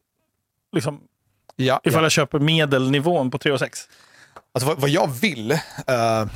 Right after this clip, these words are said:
Speaker 2: liksom, om jag får, liksom, vad som skulle motivera mig och vad jag
Speaker 1: Mm.
Speaker 2: skulle, liksom, vilja ge till en person.
Speaker 1: Ja.
Speaker 2: Jag skulle ju vilja, för om du till exempel har, jag springer två gånger om dagen till exempel,
Speaker 1: Mm.
Speaker 2: och då springer jag mina hårda pass på tisdag, torsdag,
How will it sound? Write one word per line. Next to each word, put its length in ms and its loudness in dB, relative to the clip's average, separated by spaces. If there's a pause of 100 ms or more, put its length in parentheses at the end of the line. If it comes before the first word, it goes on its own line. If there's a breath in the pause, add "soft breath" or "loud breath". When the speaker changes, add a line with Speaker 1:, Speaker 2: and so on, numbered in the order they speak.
(300 loud breath)
Speaker 2:
liksom, 380 -2
om 120 0
jag 120 0
får, 300 2
liksom, 420 0
vad 140 0
som 80 -2
skulle 180 0
motivera 460 0
mig 340 2
och 60 0
vad 100 4
jag 80 4
Speaker 1:
Mm. 100 2
Speaker 2:
skulle, 100 4
liksom, 200 0
vilja 220 2
ge 140 2
till 220 0
en 80 0
person. 460 2
Speaker 1:
Ja. 240 2 (220 soft breath)
Speaker 2:
Jag 180 2
skulle 300 2
ju 80 4
vilja, 380 4
för 280 0
om 80 2
du 60 2
till 120 -2
exempel 340 0
har, 300 2 (420)
jag 260 2
springer 340 0
två 140 -2
gånger 160 0
om 80 -2
dagen 220 0
till 80 -6
exempel, 380 -4
Speaker 1:
Mm. 160 -2
Speaker 2:
och 220 2
då 100 -2
springer 280 -2
jag 80 2
mina 140 0
hårda 260 2
pass 280 0
på 220 -4
tisdag, 340 -6
torsdag, 440 0